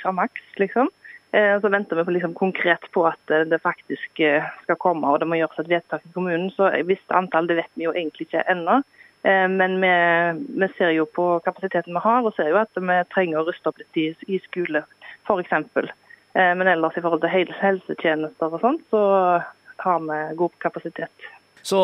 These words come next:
Speaker 2: eh, ting er på stell, eh, på Utsira, så, så du sier, om det er fem eller om det er tredve, det betyr ikke så mye?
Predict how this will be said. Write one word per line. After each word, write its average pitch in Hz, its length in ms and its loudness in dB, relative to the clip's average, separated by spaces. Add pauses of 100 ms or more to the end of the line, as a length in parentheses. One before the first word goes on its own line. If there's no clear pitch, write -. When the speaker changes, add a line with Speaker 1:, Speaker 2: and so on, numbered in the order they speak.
(160)
Speaker 2:
eh, 185 380 4
ting 190 260 0
er 190 100 4
på 175 140 -2
stell, 190 300 2
eh, 180 120 4
på 175 380 4
Utsira, 175 560 2
så, 175 320 2
så 170 160 -2
du 180 80 -2
sier, 170 320 4
om 175 160 2
det 180 160 2
er - 80 2
fem 170 260 0
eller 143 200 2
om 160 40 0
det 160 120 2
er - 60 -10
tredve, 143 280 2
det 151 80 -2
betyr 151 160 0
ikke 123 160 -4
så 139 80 -2
mye? 139 200 4